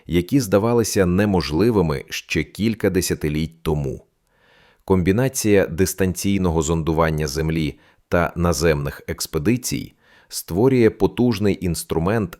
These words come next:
для вивчення найвіддаленіших куточків нашої планети докладно. Можливо, в найближчі роки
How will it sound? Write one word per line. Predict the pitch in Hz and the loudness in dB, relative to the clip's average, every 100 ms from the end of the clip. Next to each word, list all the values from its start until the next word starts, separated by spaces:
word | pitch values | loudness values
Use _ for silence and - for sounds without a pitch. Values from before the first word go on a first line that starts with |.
| - | -12
для | 78 76 | -4 -2
вивчення | 71 101 101 - 92 90 85 - | 0 0 0 -2 0 2 0 -2
найвіддаленіших | 80 107 131 117 76 85 95 98 90 - 85 | -2 0 2 0 0 0 2 2 0 -2 -6
куточків | - 82 87 98 - 95 82 - | -6 -4 0 0 -2 -4 -4 -6
нашої | 82 80 80 80 - 76 | -6 -2 -2 -2 -2 -2
планети | 71 73 69 82 82 82 78 - | -2 -4 -2 -2 -2 -2 -2 -4
докладно. | 76 78 - 76 65 64 58 - _ _ _ _ _ _ _ _ _ | -4 -4 -2 -4 -4 -8 -14 -16 _ _ _ _ _ _ _ _ _
Можливо, | 73 87 92 139 123 90 80 | -2 0 2 2 4 2 2
в | |
найближчі | 85 90 76 95 - - | 0 0 2 0 0 -2
роки | 76 76 - 120 87 | -2 -2 -2 -2 -2